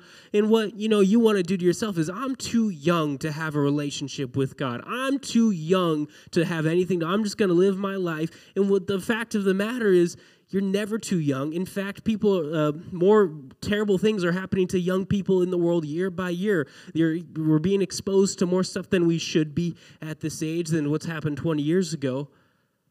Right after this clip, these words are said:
There's no better moment to start a relationship with God than right now. You're not too young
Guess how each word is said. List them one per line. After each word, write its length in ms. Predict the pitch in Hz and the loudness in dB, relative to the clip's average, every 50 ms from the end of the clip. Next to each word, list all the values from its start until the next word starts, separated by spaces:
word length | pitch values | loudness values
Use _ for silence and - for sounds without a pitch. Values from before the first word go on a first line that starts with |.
| _ _ _ _ _ _ _ _ _ _ - | _ _ _ _ _ _ _ _ _ _ -4
There's 260 | 160 180 190 160 160 | -2 -2 -2 -2 -2
no 280 | 165 165 180 190 196 | -2 -2 0 0 0
better 320 | 185 160 190 190 185 180 170 | 0 0 0 2 2 2 2
moment 380 | 156 151 156 170 165 156 135 | 2 2 0 0 0 -2 -4
to 100 | 135 135 | -4 -6
start 260 | - - - 139 143 139 | -6 -6 -6 -6 -4 -4
a 40 | |
relationship 600 | 135 135 131 131 147 135 - - - - 143 127 - | -2 -2 -2 -2 -4 -6 -8 -12 -12 -10 -8 -6 -6
with 140 | 127 120 - | -6 -6 -6
God 240 | 139 127 123 123 | -6 -8 -8 -8
than 140 | 120 117 117 | -10 -10 -10
right 260 | 117 123 123 123 120 | -8 -8 -8 -8 -10
now. 160 | 123 127 120 113 | -10 -10 -10 -10
You're 180 | 117 120 135 | -8 -8 -6
not 280 | 143 160 175 185 - - | -4 -4 -4 -6 -8 -8
too 160 | - 190 180 | -4 -4 -4
young 440 | 156 147 151 139 131 120 110 117 | -2 -2 -2 -2 -2 -4 -6 -10